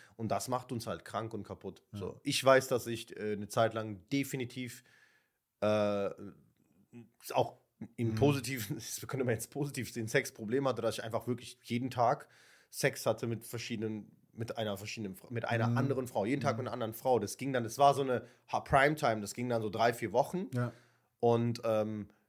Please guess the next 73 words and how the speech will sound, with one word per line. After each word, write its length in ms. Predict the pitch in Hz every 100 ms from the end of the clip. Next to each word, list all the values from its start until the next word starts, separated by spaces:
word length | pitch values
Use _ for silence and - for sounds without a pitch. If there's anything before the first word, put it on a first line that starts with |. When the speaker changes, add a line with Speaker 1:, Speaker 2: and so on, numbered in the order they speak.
| _ _ _
Speaker 1:
und 120 | 117
dann 120 | 113 131
hat, 220 | - 135
dann 160 | 170 160
wurd's 220 | 170 -
plötzlich, 460 | - 156 151 -
ist 100 | 117
mein 140 | 135 123
Dopamin 340 | 123 120 120
komplett 300 | 131 143 151
gedroppt. 340 | 147 147 151 -
Ich 60 |
hatte 100 | 117
gar 120 | 131
keinen 160 | 127 123
Bock 120 | 117
mehr, 80 | 117
eine 80 | 110
Frau 180 | 110 104
zu 120 | 113
treffen. 300 | 104 107 110
Gar 140 | 170
keinen 140 | 160 127
Bock 100 | 110
Speaker 2:
Mhm. 40 |
Speaker 1:
mehr. 80 | 117
Speaker 2:
Ja, 60 |
das 100 | 117
kenn 200 | - 117
ich, 100 | 104
ja. 180 | 113 113 _ _
Speaker 1:
Kennst 240 | 143 147
du 40 | 127
das? 220 | 147 -
Speaker 2:
Ja, 240 | 117 - -
von 180 | - 117
mir 40 |
Speaker 1:
Oder 100 | 110
Speaker 2:
selbst 200 | 123 120
Speaker 1:
wenn 60 | 120
Speaker 2:
und 60 |
auch 60 | 123
von 160 | 120 110
anderen 380 | 139 135 143
Freunden 320 | - 135 151 143
von 160 | 147
mir. 180 | 151 143
Speaker 1:
Ja. 200 | 117 101 - _ -
Speaker 2:
Wo 80 |
die 60 | 120
dann 160 | 131 123
das 140 | 98
Gefühl 300 | 101 139 135
haben, 220 | 127 123 - _ _ _ _ _
du 120 | 113
triffst 280 | 107 160 165
sie 60 | 131
zum 120 | 139
Beispiel 280 | 131 120 123
an 80 | 113
Tag 200 | 123 117
eins, 440 | 143 180 170 -
Speaker 1:
Ja. 220 | 117 -
Speaker 2:
„Boah, 280 | 107 101 98
geil, 500 | 92 104 107 107 107
ich, 320 | 98 - -
äh, 80 | 113
lebe 220 | 104 123
mich 120 | 117 -
gerade 220 | 110 107
aus.“ 340 | 127 139 131
<laughs> 0 |
Und 100 | 110